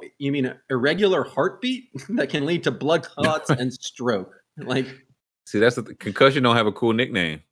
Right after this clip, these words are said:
Speaker 1: Yeah.
Speaker 2: You can't get C-, can't get C cussed. You can go to the A fib, you know what I mean? Me
Speaker 1: And
Speaker 2: and
Speaker 1: you
Speaker 2: my
Speaker 1: can
Speaker 2: wife
Speaker 1: just
Speaker 2: went to
Speaker 1: shock it, and
Speaker 2: A fib.
Speaker 1: it's, and you ha-,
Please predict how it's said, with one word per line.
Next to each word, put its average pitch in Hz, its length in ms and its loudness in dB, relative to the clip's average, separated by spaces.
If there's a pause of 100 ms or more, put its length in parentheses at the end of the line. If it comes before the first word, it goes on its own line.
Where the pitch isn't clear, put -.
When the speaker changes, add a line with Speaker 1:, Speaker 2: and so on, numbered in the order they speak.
(1160)
Speaker 1:
Yeah. 127 140 -4
Speaker 2:
You 117 60 -2
can't 123 200 4
get - 120 4
C-, - 160 -6
can't 123 260 2
get 117 100 2
C 131 200 4
cussed. 131 500 4 (1700)
You 113 100 0
can 123 60 2
go 120 100 6
to 117 100 2
the 104 100 2
A 120 140 6
fib, 131 320 6
you 113 60 2
know 117 80 2
what 117 60 0
I 117 120 0
mean? 123 100 -2 (600)
Me 208 80 0
Speaker 1:
And - 0 -
Speaker 2:
and 214 80 2
Speaker 1:
you 214 60 4
Speaker 2:
my - 0 -
Speaker 1:
can - 20 6
Speaker 2:
wife 214 280 6
Speaker 1:
just 196 120 4
Speaker 2:
went 220 160 4
to 208 80 6
Speaker 1:
shock 220 60 10
it, 117 80 6
and - 100 4
Speaker 2:
A 123 40 2
fib. - 40 -2
Speaker 1:
it's, 135 180 -4 (280)
and 160 160 -2
you 143 80 0
ha-, 170 120 -4